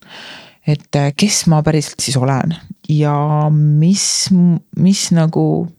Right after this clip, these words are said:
mis see minu asi on. Ja ma ütlen ausalt ära, et ma läksin mega nerdiks sellega, nagu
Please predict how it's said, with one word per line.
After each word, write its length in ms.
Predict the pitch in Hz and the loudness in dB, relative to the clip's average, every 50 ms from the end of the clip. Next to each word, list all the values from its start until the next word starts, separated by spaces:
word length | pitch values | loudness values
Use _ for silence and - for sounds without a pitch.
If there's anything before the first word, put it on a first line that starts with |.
| _ _ - - - - - - - - _ _ | _ _ -20 -20 -20 -18 -18 -20 -20 -20 _ _
mis 200 | - 175 196 - | 0 0 0 2
see 100 | - 175 | 2 4
minu 240 | 165 180 185 180 160 143 | 4 6 6 4 4 4
asi 220 | 151 156 - 147 139 147 | 2 2 0 0 2 2
on. 220 | 151 139 - - - - - _ - - _ - | 2 2 0 -4 -6 -10 -18 _ -20 -20 _ -2
Ja 240 | 143 147 143 143 143 | 0 0 2 2 2
ma 80 | 143 151 | 2 0
ütlen 220 | 156 - 151 147 | 2 2 2 2
ausalt 180 | 143 139 - - | 0 0 -2 -2
ära, 140 | 139 131 135 | -2 0 0
et 60 | 143 | 0
ma 80 | 147 135 | 0 0
läksin 260 | 139 - - 127 131 135 | 0 -2 -2 0 0 2
mega 180 | 131 131 135 127 | 2 2 0 2
nerdiks 460 | 127 127 131 135 - 131 - - - | 2 0 0 0 -2 -4 -4 -2 -2
sellega, 300 | 127 123 127 127 139 147 156 | -2 0 0 0 -2 -2 -2
nagu 300 | 156 151 139 135 139 | 0 0 0 0 0